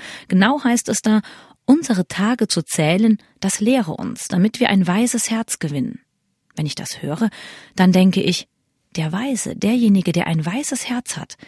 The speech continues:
dessen Gefühle und Verstand ihn weise handeln lassen,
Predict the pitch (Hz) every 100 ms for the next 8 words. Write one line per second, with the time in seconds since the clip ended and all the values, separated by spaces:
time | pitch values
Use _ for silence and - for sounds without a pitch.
0 | - - - - 156 143 - 226 277 202
1 | - 151 - 147 - 175 220 - 160 147
2 | 143 160 240 196 156 240 226 147 135 135
3 | -